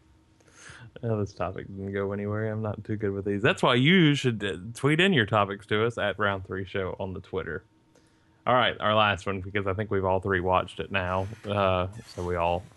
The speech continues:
can have our chance to weigh in with whatever theories we have or how much it pissed us off or anything else.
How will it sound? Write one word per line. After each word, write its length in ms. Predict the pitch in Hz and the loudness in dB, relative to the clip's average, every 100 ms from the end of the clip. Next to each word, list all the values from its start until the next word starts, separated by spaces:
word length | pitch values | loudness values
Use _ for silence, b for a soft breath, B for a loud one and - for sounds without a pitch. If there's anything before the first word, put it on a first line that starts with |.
| b b b b | b b b b
can 140 | - 98 | -2 2
have 140 | 101 | 4
our 120 | 98 | 4
chance 300 | 95 104 101 | 2 0 -2
to 80 | - | 0
weigh 300 | 98 98 98 | 2 4 4
in 300 | 101 101 101 | 4 2 2
with 200 | 98 92 | 0 2
whatever 320 | 107 101 95 | 2 2 2
theories 460 | 92 107 104 101 98 | 0 4 6 4 4
we 140 | 104 95 | 2 4
have 380 | 104 104 104 | 4 4 4
or 180 | 95 95 98 - | 2 0 -4 -4
how 80 | 98 | 2
much 160 | 98 92 | 2 2
it 140 | 76 | 0
pissed 240 | 101 95 | 0 0
us 120 | 95 101 | 0 4
off 380 | 98 95 92 | 4 4 2
or 180 | 95 92 - 101 | 0 0 -2 -4
anything 340 | 98 95 95 | 0 0 2
else. 280 | 92 92 | 2 0